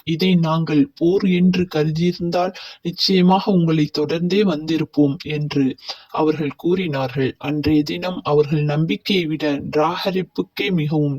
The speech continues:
நெருங்கியிருந்தார்கள். தங்கள் மனதில் இல்லாதவற்றையே அவர்கள் தங்கள் வாயால் கூறினார்கள். அவர்கள் தங்கள் மனதில் மறைத்துக் கொண்டிருப்பதை அல்லாஹ் நன்கறிவான். இவர்கள் தங்கள் வீட்டில் இருந்து கொண்டே போரில் இறந்து போன தங்கள்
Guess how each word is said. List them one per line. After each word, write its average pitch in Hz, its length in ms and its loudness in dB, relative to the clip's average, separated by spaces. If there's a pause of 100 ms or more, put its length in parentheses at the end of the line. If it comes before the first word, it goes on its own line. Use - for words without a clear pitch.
நெருங்கியிருந்தார்கள். 151 1040 -2 (420)
தங்கள் 165 360 -2
மனதில் 180 560 -2
இல்லாதவற்றையே 185 1000 0
அவர்கள் 151 440 0
தங்கள் 143 360 -4
வாயால் 156 500 -2
கூறினார்கள். 151 760 -4 (320)
அவர்கள் 185 400 2
தங்கள் 180 320 0
மனதில் 180 380 -2
மறைத்துக் 175 540 -4
கொண்டிருப்பதை 156 720 -4 (120)
அல்லாஹ் 160 380 -2
நன்கறிவான். 139 760 -4 (1040)
இவர்கள் 190 420 2
தங்கள் 190 340 0
வீட்டில் 208 400 2
இருந்து 180 340 4
கொண்டே 156 420 2
போரில் 196 480 2
இறந்து 175 340 0
போன 160 320 0
தங்கள் 143 380 -2